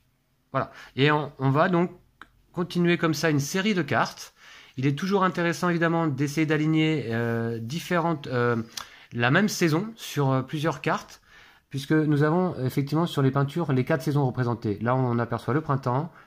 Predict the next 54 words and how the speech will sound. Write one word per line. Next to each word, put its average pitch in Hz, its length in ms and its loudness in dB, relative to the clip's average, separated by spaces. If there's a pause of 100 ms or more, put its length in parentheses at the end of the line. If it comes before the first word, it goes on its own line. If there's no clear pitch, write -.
(100)
l'été, 135 600 0 (400)
et 107 100 -8
puis 113 160 -10
c'est 117 140 -6
tout 131 100 -8
ce - 80 -8
qu'on 123 120 -2
a 113 80 -2
pour 113 120 -6
le 113 80 2
moment. 101 260 -2 (600)
Euh, 110 560 0
en 117 80 -2
fin 156 160 0
de 139 40 -2
partie, 139 240 -2
effectivement, 135 380 -2
ça 143 140 -2
nous 123 80 0
fera, 131 400 0
euh, 117 60 -4
des 110 120 -2
points 131 400 0
en 117 80 -6
fonction 117 320 -4
d'une 120 160 2
saison 131 380 0
qu'on 135 180 0
aurait 110 200 0
réussi 113 340 -2
à - 20 0
aligner 117 300 0
successivement. 104 680 -6 (580)
Et 113 180 0
la 120 140 2
partie 127 280 -2
va 151 140 2
s'arrêter 139 580 0
dès 143 240 -2
que 147 140 -2
la 143 120 2
pioche 139 380 -2
ici 135 220 -4
sera 123 280 -2
vide 135 360 -2
ou 127 120 -4
dès 139 260 -2
qu'un 135 200 0
de 113 180 0
nous 120 200 0
deux 131 240 0
aura 117 420 -2
au 120 80 0
moins 107 260 -2